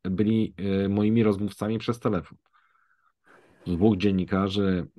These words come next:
e, wywalono, jeden był jeszcze nawet tam bardziej prawnikiem niż dziennikarzem w tym, ale wywalono ich po prostu z, formalnie z zarzutem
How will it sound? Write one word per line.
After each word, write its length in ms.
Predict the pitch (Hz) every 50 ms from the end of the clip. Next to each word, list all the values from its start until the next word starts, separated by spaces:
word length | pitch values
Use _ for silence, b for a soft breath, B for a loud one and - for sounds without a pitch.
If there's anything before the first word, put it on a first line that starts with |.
| 78 92 92 80 80
e, 320 | 80 78 76 71 67 65 -
wywalono, 1080 | 85 90 104 101 85 95 95 92 90 92 98 98 95 85 82 - - 76 78 80 - 60
jeden 320 | 78 87 92 90 87 85 82
był 180 | 85 85 82
jeszcze 260 | 80 80 - - -
nawet 240 | 82 80 80 - -
tam 220 | - 69 71 80 87
bardziej 300 | 92 85 67 73 85 76
prawnikiem 480 | - 85 85 101 135 143 - 110 92
niż 120 | 87 85 87
dziennikarzem 520 | 87 87 85 82 - - 71 82 90 80
w 40 | -
tym, 160 | 101 98 92
ale 200 | - 95 104 95
wywalono 540 | 92 110 98 107 107 110 143 175 175 165 156
ich 200 | 143 139 123 -
po 140 | - 127 123
prostu 580 | - - 123 123 - - - 117 - - - - -
z, 240 | - - - - -
formalnie 580 | - 110 98 95 98 110 113 117 117 110 101
z 60 | 90
zarzutem 800 | 85 82 87 95 90 80 92 98 92 - - 92 87 87 85 87